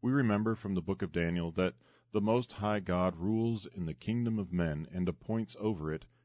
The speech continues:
whomever he chooses. Daniel five, verse twenty-one.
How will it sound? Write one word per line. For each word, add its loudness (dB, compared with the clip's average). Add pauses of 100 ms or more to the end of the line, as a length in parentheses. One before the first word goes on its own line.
whomever 2
he -4
chooses. -2 (400)
Daniel -4
five, -2
verse -4
twenty-one. -4